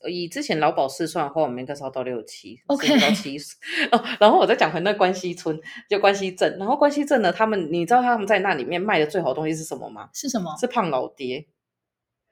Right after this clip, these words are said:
Speaker 1: 就
Speaker 2: 炸鸡吗？
Speaker 1: 他们那边有超多阿伯，就是那种，就是你知道高十几岁的阿伯，
Speaker 2: 嗯。
Speaker 1: 骑因的奥多拜还是脚踏车，还载因，因某，还去买那炸鸡吧，买胖老爹。
Speaker 2: 好浪漫哦，
Speaker 1: 就
Speaker 2: 在约会。
Speaker 1: <laughs>一九九的胖老爹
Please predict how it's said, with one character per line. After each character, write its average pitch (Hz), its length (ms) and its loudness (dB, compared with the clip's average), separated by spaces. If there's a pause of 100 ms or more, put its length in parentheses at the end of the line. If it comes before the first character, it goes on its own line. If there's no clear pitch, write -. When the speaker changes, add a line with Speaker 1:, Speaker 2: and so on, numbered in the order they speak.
(120)
Speaker 1:
就 403 120 4 (160)
Speaker 2:
炸 320 240 2
鸡 285 320 0
吗？ 285 100 6
Speaker 1:
他 226 60 10
们 349 120 8
那 392 80 10
边 392 160 10
有 247 80 8
超 294 280 6
多 311 80 6
阿 - 200 4
伯， 226 200 8
就 262 100 4
是 285 80 4
那 311 100 4
种， 180 120 0
就 233 100 0
是 262 100 0
你 226 80 2
知 175 60 2
道 214 160 6
高 220 240 4
十 202 60 4 (200)
几 214 120 6
岁 196 160 4
的 156 40 6
阿 151 160 2
伯， 170 160 2
Speaker 2:
嗯。 262 120 10
Speaker 1:
骑 220 300 8
因 196 80 2
的 190 160 4
奥 185 120 6
多 202 200 4
拜 202 180 8
还 147 80 4
是 156 80 -4
脚 156 200 4
踏 143 160 4
车， 160 140 2
还 190 220 8
载 190 240 4
因， 170 260 2 (380)
因 202 120 0
某， 190 640 8 (160)
还 - 240 8
去 247 180 6
买 226 220 10
那 214 300 6
炸 185 180 8
鸡 180 220 0
吧， 208 200 6
买 214 120 12
胖 214 180 6
老 160 260 10
爹。 214 120 6
Speaker 2:
好 311 80 6
浪 311 40 -4
漫 302 360 6
哦， 214 200 2
Speaker 1:
就 247 60 12
Speaker 2:
在 262 80 6
约 254 240 8
会。 240 400 6
Speaker 1:
<laughs> 208 140 6
一 294 100 6
九 226 220 10
九 220 120 6
的 180 120 6 (100)
胖 214 140 6
老 156 120 4
爹 185 240 6